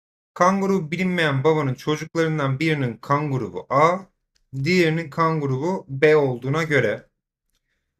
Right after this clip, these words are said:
babanın kan grubunun B olma ihtimalini soruyor. Şimdi anneyi her zaman olduğu gibi bir A sıfır alalım, tamam mı?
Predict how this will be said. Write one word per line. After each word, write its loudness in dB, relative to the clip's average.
babanın 2
kan 0
grubunun -2
B 6
olma -2
ihtimalini -6
soruyor. -6
Şimdi -4
anneyi -2
her 2
zaman -2
olduğu -4
gibi -8
bir -6
A 6
sıfır -6
alalım, 0
tamam -4
mı? -16